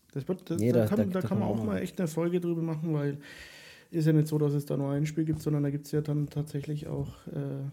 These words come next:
Speaker 1: viele. Oder Dead Rising zum Beispiel, ne?
Speaker 2: Ja, absolut. Sehr gut. Ja, dann lass uns mal noch ein bisschen über The Night Comes For Us quatschen, würd ich sagen.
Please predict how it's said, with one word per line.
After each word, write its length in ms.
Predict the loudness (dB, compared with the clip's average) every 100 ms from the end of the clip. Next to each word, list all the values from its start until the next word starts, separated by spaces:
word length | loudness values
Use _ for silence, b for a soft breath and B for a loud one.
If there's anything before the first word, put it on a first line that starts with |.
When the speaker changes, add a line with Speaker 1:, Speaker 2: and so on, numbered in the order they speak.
| -12 -20
Speaker 1:
viele. 340 | -14 -6 -6 -4
Oder 160 | -2 -2
Dead 200 | -2 -4
Rising 600 | -2 -2 0 2 0 0 -6
zum 120 | -6
Beispiel, 320 | -6 -6 -6
ne? 120 | -6 -8 -12 B B B B B B -12
Speaker 2:
Ja, 360 | -6 -2 -2 -2
absolut. 440 | -2 0 2 0 -2 -6 -8 -8 -12 -20 -20 -20 -20 _ _ -20 _ _ -20 -16 -14 -8
Sehr 240 | -2 2
gut. 260 | 4 4 0 -4 B B 2
Ja, 80 | 6
dann 100 | 8
lass 160 | 8
uns 160 | 4 2
mal 100 | 4
noch 140 | 4
ein 60 | 4
bisschen 180 | 2 2
über 340 | 4 6 6
The 80 | 6
Night 220 | 4 4
Comes 220 | 2 0 0
For 160 | -2
Us 160 | -2 -6
quatschen, 460 | -6 -6 -4 -2 0
würd 100 | -2
ich 140 | -4
sagen. 340 | -6 -4 -4